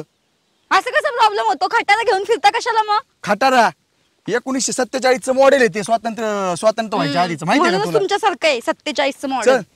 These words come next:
Speaker 2: सावलीत चल पुढं. हिला, हिला काय झालं भाऊ, पाचकाच करीत ही एक. नि बायको एक, हिचा मेकअप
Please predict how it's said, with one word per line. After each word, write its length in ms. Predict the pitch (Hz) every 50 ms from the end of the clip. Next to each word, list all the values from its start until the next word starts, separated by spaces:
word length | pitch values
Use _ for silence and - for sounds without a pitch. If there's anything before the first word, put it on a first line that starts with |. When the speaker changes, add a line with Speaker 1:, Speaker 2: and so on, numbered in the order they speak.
| - -
Speaker 2:
सावलीत 300 | 208 220 233 240 233 185 -
चल 100 | 262 247
पुढं. 260 | 226 214 254 240 214 147 - _ _ _ _ _ _ _ _ _ _ _ _ _ _ _ _ _ _ _ _ _ - _ _ _ _ _ _ _ _ _ - _ _ _ _ _ - _ _ _ _ _ _ _ _ _ _ _ _
हिला, 440 | 139 135 135 - - 131 135 135 151
हिला 260 | 151 147 151 151 165
काय 240 | 160 - 165 165 165
झालं 240 | 160 160 143 143 156
भाऊ, 200 | 143 139 147 151 -
पाचकाच 400 | - 170 156 - - 208 196 -
करीत 200 | - 214 202 202 170
ही 180 | 180 151 147 131
एक. 80 | 120 - - _ _ _ _ _ _ _ _ _ _ _ _ - _ _ _ _ -
नि 140 | 135 143 156
बायको 360 | 156 185 185 _ _ 202 202
एक, 180 | 190 175 156 - _ -
हिचा 260 | 151 156 - 180 180
मेकअप 340 | 180 185 190 175 - 190